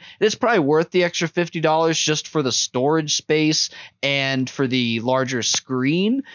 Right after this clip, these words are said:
But if you already own a Switch,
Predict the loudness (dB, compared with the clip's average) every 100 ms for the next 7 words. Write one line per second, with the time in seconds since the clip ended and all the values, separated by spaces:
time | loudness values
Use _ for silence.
0 | -14 -2 0 0 0 0 2 4 4 2
1 | 0 -4 -4 0 2 4 4 2 0 0
2 | 0 2 2 0 -4 -4